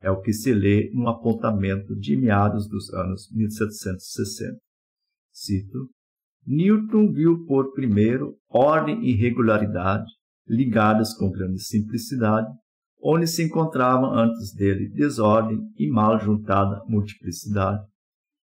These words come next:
e desde então cometas se movem em órbitas geométricas. Rousseau descobriu por primeiro, sob a multiplicidade das formas tomadas pelos homens, a natureza profundamente escondida do homem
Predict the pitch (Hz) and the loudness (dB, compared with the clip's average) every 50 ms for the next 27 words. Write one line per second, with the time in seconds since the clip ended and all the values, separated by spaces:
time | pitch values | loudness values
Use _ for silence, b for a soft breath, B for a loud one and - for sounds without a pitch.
0 | _ - 143 147 151 170 180 175 165 196 175 - - 165 175 170 - - 190 190 | _ -6 -4 0 2 4 4 4 2 2 0 2 2 0 0 0 0 2 2 2
1 | 156 127 131 143 147 143 156 151 147 151 - - - - 135 127 107 110 113 120 | 4 4 4 2 2 0 0 0 -2 -2 -6 -10 -4 -2 0 2 4 4 4 4
2 | 113 110 117 113 117 117 117 110 107 110 107 101 104 101 - 101 98 101 95 101 | 4 2 0 0 2 2 4 4 4 4 4 2 0 -2 -2 -4 -4 -4 -2 0
3 | 110 107 110 101 92 - - - _ - - - _ _ _ _ _ _ _ _ | 2 2 4 2 2 0 -2 -16 _ -20 -20 -20 _ _ _ _ _ _ _ _
4 | _ _ _ _ _ _ _ - 101 110 107 107 107 - - 156 160 160 160 160 | _ _ _ _ _ _ _ -8 -2 0 0 0 -2 0 2 2 4 4 2 -2
5 | - - - - 127 107 98 104 107 113 113 110 104 104 - - - - 101 101 | -8 -10 0 0 2 2 2 2 4 4 4 4 4 2 -2 -6 -2 0 0 0
6 | 101 - 127 131 120 113 113 117 117 117 - - _ _ _ _ _ _ - - | 0 -2 -4 0 2 2 4 2 0 -2 -6 -12 _ _ _ _ _ _ -6 0
7 | 113 104 101 107 104 98 110 151 165 160 - - - - 127 127 - - 131 107 | 0 0 2 2 2 4 4 2 2 0 -4 -12 -8 -8 -6 -6 -6 -8 -6 -2
8 | 110 107 107 107 - - - 101 92 - - - - 107 107 117 107 101 95 90 | 0 2 2 2 0 -2 -4 -4 -6 -6 -8 -2 0 2 4 4 4 2 0 -4
9 | - - - 92 92 92 90 90 107 101 - - - 107 110 113 110 110 110 110 | -8 -6 -4 -2 0 2 0 0 0 -4 -8 -8 -4 -2 -2 0 0 2 2 2
10 | 110 120 113 113 - - _ _ _ _ _ _ _ - - 123 143 143 147 143 | 2 0 -4 -8 -10 -16 _ _ _ _ _ _ _ -4 -2 0 2 2 0 0
11 | - 170 147 113 113 120 127 123 117 120 - - 120 101 - - - 180 175 160 | 0 0 2 4 6 6 4 4 2 -2 -6 -4 -4 -4 -4 -4 -6 -6 -2 -2
12 | 135 113 120 120 117 - - - - - 117 113 107 101 - 104 104 98 92 87 | 0 2 2 0 0 -4 -10 -16 -10 -4 0 2 2 2 2 2 0 0 0 -2
13 | 82 80 92 104 107 117 120 | -2 0 2 2 2 0 -2